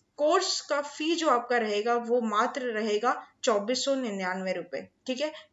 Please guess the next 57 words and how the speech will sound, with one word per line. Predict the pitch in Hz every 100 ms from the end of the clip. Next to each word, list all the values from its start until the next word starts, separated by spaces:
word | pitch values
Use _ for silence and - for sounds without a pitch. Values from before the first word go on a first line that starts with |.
| -
टू | 311
फ़ोर | 320 254 254
नाइन | 247 214 226
नाइन | 233 240
में | 262
ये | 277 254
पूरा | 240 220 226
कोर्स | 220 220 226
आप | 190
लोग | 214 208
अपने | 190 214 226
घर | 214 226 262
पर | 285 240
बैठकर | 190 190 - 233
avail | 180 190 240
कर | 269 202
सकते | 190 185 - 175
हो |
दोस्तों, | 175 165 - - -
ठीक | 240
है। | 226 - - _
तो | 247
ये | 226 262
था | 285
पूरा | 277 262 262
जानकारी | 254 220 226 240 247
जो | 262 233
हमें | 202 208
आपको | 208 233
देनी | 220 233
थी। | 254 294
इससे | 277 -
related | 285 277 269 269 254
अगर | - 233
आपको | 226 226 240
कोई | 233 269 294
भी | 262 285 269 254 _ - - -
problem | 254 247 330
होती | 330 294 285
है, |
तो | 277
आप | 240 233
हमें | 233 220
comment | 208 185 196
section | 208 -
में | 214 208
लिखकर | 190 226
बताइए | 220 202 202 208
और | 320 - 208
जानकारी | 196 190 190 185
हम | 208 185
आपको | 165 -
इसके | 185 - 196
ऊपर | 202 277 294 - - -
briefly | 202 226 226 277 339
दे | 202 180
देंगे। | 156 - -